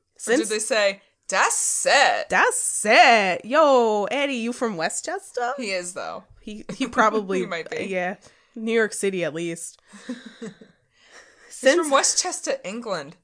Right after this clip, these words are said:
Speaker 1: Thank you.
Speaker 2: <laughs>
Speaker 1: He's still British.
Speaker 2: Still British.
Speaker 1: <laughs>
Speaker 2: Since then, Eddie has been on the cover of every Iron Maiden album and most of their singles, too.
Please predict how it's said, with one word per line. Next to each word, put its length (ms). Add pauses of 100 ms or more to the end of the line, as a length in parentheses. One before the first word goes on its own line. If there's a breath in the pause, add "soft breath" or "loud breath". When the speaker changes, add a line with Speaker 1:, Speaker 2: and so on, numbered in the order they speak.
Speaker 1:
Thank 440
you. 320 (240)
Speaker 2:
<laughs> 220
Speaker 1:
He's 340
still 240
British. 760 (420)
Speaker 2:
Still 460
British. 760 (140)
Speaker 1:
<laughs> 260 (2500 loud breath)
Speaker 2:
Since 440
then, 360
Eddie 340
has 220
been 180
on 120
the 80
cover 380
of 180
every 380
Iron 360
Maiden 340
album 460
and 200
most 260
of 120
their 160
singles, 500
too. 400